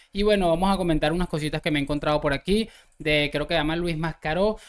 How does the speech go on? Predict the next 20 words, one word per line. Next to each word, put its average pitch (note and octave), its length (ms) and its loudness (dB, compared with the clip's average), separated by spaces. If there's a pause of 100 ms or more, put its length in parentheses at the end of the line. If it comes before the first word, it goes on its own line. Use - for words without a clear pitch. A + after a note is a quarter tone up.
(680)
Eh, F3+ 560 8
vamos F3 240 0
a F#3 60 4
ver E3 160 2
una F3 140 0
cosita E3+ 320 -4
de E3 100 2
Bellingham E3 380 -2
también, E3 260 -2
que G3 60 -2
está F#3+ 160 -2
en G3 80 0
inglés, G3 340 0
pero D#3+ 300 0
voy D3 200 -2
a, D#3 600 2
está D3 260 -4
también D#3+ 280 -2
la E3 80 -4
subtitulación. D#3 1040 -4